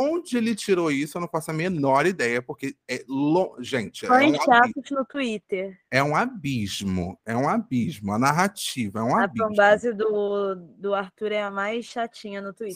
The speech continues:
Speaker 1: Sabe,
Speaker 2: que
Speaker 1: eu
Speaker 2: é
Speaker 1: acho
Speaker 2: a
Speaker 1: que
Speaker 2: Juliette.
Speaker 1: não, eu acho que se falasse da Natália, eu ainda poderia enxergar alguma coisinha de tipo, ah, foi perseguida pra caralho no início e tal. Agora o Arthur não.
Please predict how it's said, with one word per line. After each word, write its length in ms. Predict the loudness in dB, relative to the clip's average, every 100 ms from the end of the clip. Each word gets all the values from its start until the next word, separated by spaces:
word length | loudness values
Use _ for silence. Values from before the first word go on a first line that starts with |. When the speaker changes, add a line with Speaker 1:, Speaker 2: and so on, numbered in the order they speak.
| -6
Speaker 1:
Sabe, 280 | -6 -8 -2
Speaker 2:
que 80 |
Speaker 1:
eu 160 | 0 2
Speaker 2:
é 20 |
Speaker 1:
acho 480 | 2 0 -4 -8 -6
Speaker 2:
a 80 | -6
Speaker 1:
que 60 |
Speaker 2:
Juliette. 560 | -2 0 0 0 -4 -12 -18 _ _ _ -4
Speaker 1:
não, 160 | 0 4
eu 100 | 4
acho 200 | 2 -4
que 60 |
se 100 | -2
falasse 440 | 2 6 4 2 0
da 160 | 2
Natália, 1040 | 2 0 2 4 4 4 0 0 -2 -6 -14 _ _ -4
eu 160 | 0
ainda 200 | 2 0
poderia 420 | -2 2 4 4 0
enxergar 520 | 0 -2 0 6 6
alguma 280 | 6 2 -2
coisinha 400 | -2 -2 -2 -4
de 80 | -4
tipo, 200 | 0 0
ah, 100 | 0
foi 140 | -6
perseguida 520 | -8 -12 -8 -4 -4
pra 120 | -4
caralho 360 | -2 0 2 0
no 80 | -2
início 960 | -4 -2 -2 0 0 -2 -4 -10 -12 -12 _ _ -10
e 140 | -10
tal. 300 | -2 0 2
Agora 240 | 0 0 4
o 160 | 2
Arthur 220 | 2 -6 0
não. 460 | 2 4 2 -2